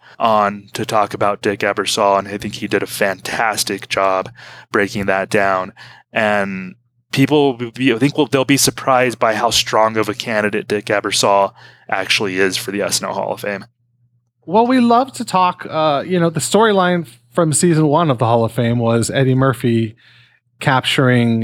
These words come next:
Speaker 2: you know, the number one spot. And, you know, the narrative there was, well, he saved the show. Well, actually, <laughs> it's probably Dick Ebersol that saved the show. You could make that argument.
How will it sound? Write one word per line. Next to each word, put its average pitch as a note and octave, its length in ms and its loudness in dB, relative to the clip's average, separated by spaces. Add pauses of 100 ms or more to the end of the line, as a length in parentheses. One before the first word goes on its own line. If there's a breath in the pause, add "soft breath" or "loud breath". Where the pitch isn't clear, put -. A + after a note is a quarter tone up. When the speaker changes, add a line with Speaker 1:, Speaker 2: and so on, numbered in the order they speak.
(140)
Speaker 2:
you C3+ 100 0
know, A#2 200 2
the A2+ 140 0
number A#2 300 0
one A2+ 580 0
spot. A2 600 0 (500 loud breath)
And, C3 760 2
you D#3 120 0
know, C3 120 2
the B2+ 120 2
narrative C3 420 2
there B2 220 4
was, A#2+ 260 0
well, B2 100 0
he B2 120 0
saved B2 320 -2
the A#2 80 -6
show. C#3+ 320 2
Well, D3+ 440 0 (260 soft breath)
actually, C3+ 680 -2 (100)
<laughs> - 120 -20 (880 loud breath)
it's D3+ 180 0
probably F#3+ 480 0
Dick E3+ 200 2
Ebersol D#3 680 0
that B2 100 -14
saved C3 280 2
the B2 60 0
show. F#2+ 420 -2 (460 loud breath)
You D3 160 -2
could A#2+ 160 -2
make B2+ 180 2
that A#2+ 180 2
argument. G2 480 -4